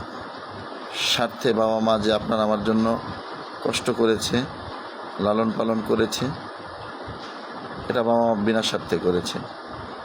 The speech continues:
কিন্তু এখন শেষ মুহূর্তে বড় হয়ে বাবা মাকে কেউ ভুলে যাবেন না।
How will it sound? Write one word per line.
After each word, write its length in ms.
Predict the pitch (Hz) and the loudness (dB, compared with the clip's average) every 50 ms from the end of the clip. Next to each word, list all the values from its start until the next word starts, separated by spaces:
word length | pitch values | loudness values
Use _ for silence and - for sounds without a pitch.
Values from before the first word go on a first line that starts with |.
| - - - - - - | -12 -12 -12 -8 -4 -2
কিন্তু 380 | 135 131 127 117 113 98 92 - | 0 0 0 2 2 2 2 2
এখন 240 | 92 - - 113 104 | 0 0 0 0 2
শেষ 320 | - - 117 107 - - | 2 2 2 2 2 2
মুহূর্তে 280 | 113 113 107 107 - 110 101 | 2 0 0 2 0 0 2
বড় 180 | 101 113 113 120 | 2 2 4 4
হয়ে 300 | 120 123 123 117 101 87 78 - - - - - - - - - - - | 4 4 4 4 4 2 0 -4 -10 -12 -12 -12 -10 -12 -12 -10 -6 -4
বাবা 240 | - 98 101 104 104 101 | 0 2 2 4 4 2
মাকে 220 | 98 98 - 95 90 - | 2 0 0 -4 -2 2
কেউ 160 | - 113 104 | 2 4 4
ভুলে 220 | 92 92 90 92 | 4 4 2 2
যাবেন 260 | 87 95 90 92 90 | 4 4 4 2 2
না। 180 | 90 90 87 | 2 0 -2